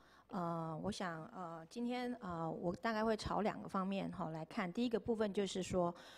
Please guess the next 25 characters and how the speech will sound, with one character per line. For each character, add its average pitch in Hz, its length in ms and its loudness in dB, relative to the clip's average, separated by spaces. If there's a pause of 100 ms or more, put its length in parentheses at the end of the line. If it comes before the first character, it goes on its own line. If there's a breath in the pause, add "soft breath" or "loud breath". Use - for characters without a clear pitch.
(120)
考 185 240 2
试 247 340 0
院 220 320 6
里 165 120 -2
面 214 180 0
考 170 260 0
试 247 240 4
委 180 140 4
员 156 160 -2
的 170 100 -4
制 226 240 0
度 208 220 2
是 226 140 -4
不 208 100 -2
是 202 160 -6
应 202 140 -2
该 208 120 2
要 202 160 2
重 180 300 -8
新 208 180 -2
做 196 200 0
一 185 40 2
个 175 120 -2
检 165 320 -6
讨？ - 200 2